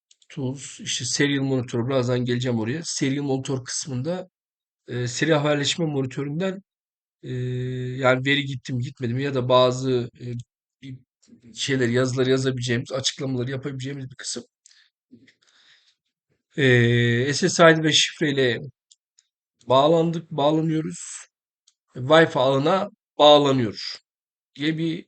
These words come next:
e, uyarı veriyor. Tabii Wi-Fi status, e, eğer bağlıysa, zaten bağlı değilse, şu anda burada bağlı değilse diyor. Ekran nokta yazmaya devam eder. Eğer bu döngüden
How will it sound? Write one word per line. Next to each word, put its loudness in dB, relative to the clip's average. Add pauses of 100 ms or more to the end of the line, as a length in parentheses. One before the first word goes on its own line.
(360)
e, -4
uyarı 2
veriyor. 0 (580)
Tabii -2
Wi-Fi 4
status, -8 (760)
e, -12 (340)
eğer 6 (340)
bağlıysa, 2
zaten 0
bağlı 8
değilse, 0
şu -6
anda -4
burada -8
bağlı 4
değilse -4
diyor. -12 (640)
Ekran 4
nokta 2
yazmaya 4
devam -2
eder. -4 (120)
Eğer 4
bu -8
döngüden 2